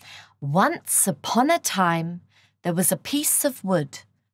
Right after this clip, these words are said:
that Geppetto had received from Master Cherry,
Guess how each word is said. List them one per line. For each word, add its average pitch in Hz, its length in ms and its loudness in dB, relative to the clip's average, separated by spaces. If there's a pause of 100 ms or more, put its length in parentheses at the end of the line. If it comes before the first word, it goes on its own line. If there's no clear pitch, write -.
that 156 160 -10
Geppetto 262 720 0
had 208 280 -2
received 226 640 0
from 156 340 -2
Master 208 460 2
Cherry, 170 540 0